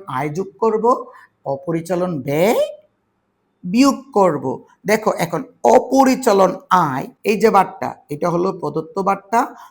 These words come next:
আর এটা হলো প্রাপ্ত বারটা। সকল প্রকার প্রাপ্ত কিন্তু অপরিচালন আয়, এই প্রাপ্ত বারটা কিন্তু অপরিচালন আয়। দেখো, আমরা কি করেছি এখানে? প্রাপ্ত বারটা দশ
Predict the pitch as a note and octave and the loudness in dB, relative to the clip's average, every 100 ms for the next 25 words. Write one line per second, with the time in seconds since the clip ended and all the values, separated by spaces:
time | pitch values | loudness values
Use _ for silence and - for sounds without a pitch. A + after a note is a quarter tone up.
0 | - C3 C#3 - E3 F3+ A#3+ - - _ | -6 -4 -4 -6 -4 0 -2 -4 -18 _
1 | - G#3 - - - F#3+ E3+ - D3+ C#3 | 0 4 4 0 -2 2 0 -2 -8 -8
2 | - _ - E3 D#3+ F#3+ G#3 G3+ G3+ F#3 | -10 _ -10 -6 -4 -2 -2 -2 -4 0
3 | E3 D#3 E3 D#3+ - - G#3+ G#3+ A3 G3 | -2 -2 -2 -2 -4 0 0 0 -4 -2
4 | F3+ F3+ - - D#3+ D#3+ F3 F3+ F3 F#3 | -2 -4 -6 -4 -2 0 -2 -4 -2 -2
5 | F#3 F3+ E3 C3 - _ D3+ D3+ D3+ D#3+ | 0 0 -4 -6 -8 _ -10 -6 0 0
6 | E3 - F#3+ E3 E3 - G3 G3 G3+ G3+ | 0 -8 -4 -4 -6 -8 -8 -6 -8 -6
7 | D3 C#3 E3+ E3+ F3+ F#3 A#3+ - - _ | -6 -4 -4 -4 -2 0 0 -2 -10 _
8 | _ _ F3+ F3 C#3+ B2 _ _ _ - | _ _ 0 2 0 -6 _ _ _ -6
9 | F#3+ - F#3+ - - - C#3+ D3+ D#3+ F#3 | -6 -2 -2 -2 -12 -10 -6 -6 -6 -8
10 | F3 G#3 G3+ G3+ G3 F#3+ F#3+ F#3 F3+ F3+ | -2 0 0 -4 -6 -6 -6 -10 -8 -8
11 | F3+ F#3 A#3 - _ _ _ _ _ _ | -8 -10 -12 -18 _ _ _ _ _ _
12 | _ _ D3 C#3+ - F#3+ F3+ E3+ - G3 | _ _ -4 -4 -4 -4 -4 -4 -4 -4
13 | D3+ D3 | -2 -6